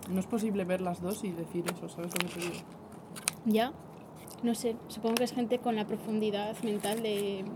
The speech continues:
Speaker 2: de, de un charco de dos centímetros. No lo sé. Ay.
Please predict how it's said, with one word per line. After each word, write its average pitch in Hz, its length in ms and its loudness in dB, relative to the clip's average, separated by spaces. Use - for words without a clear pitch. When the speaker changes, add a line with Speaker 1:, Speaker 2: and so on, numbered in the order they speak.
Speaker 2:
de, 196 280 2
de 214 80 8
un 214 100 8
charco 214 300 0
de 220 100 2
dos 208 140 2
centímetros. 220 840 4
No 226 120 6
lo 175 120 0
sé. - 140 -8
Ay. 196 160 -2